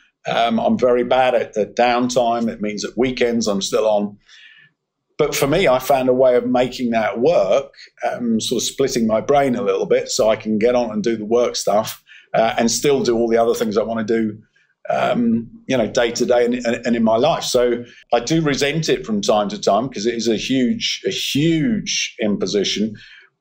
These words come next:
but it's also an amazing job. I think being a C E O of any company is such a, a privilege and such a,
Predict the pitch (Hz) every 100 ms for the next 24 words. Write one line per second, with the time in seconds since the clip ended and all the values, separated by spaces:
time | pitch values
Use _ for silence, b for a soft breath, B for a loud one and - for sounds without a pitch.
0 | - 131 135 135 - _ _ - 123 123
1 | 131 127 123 135 131 127 123 - 123 127
2 | 131 135 135 139 123 131 127 127 - -
3 | 135 160 98 113 131 - 117 113 98 127
4 | 113 113 120 113 101 - - 117 123 110
5 | 98 107 101 101 101 - 120 113 - 98
6 | 92 b b b b b b _ 110 -
7 | - 135 165 151 110 92 90 104 107 104
8 | 123 117 - 117 113 110 110 107 107 104
9 | 104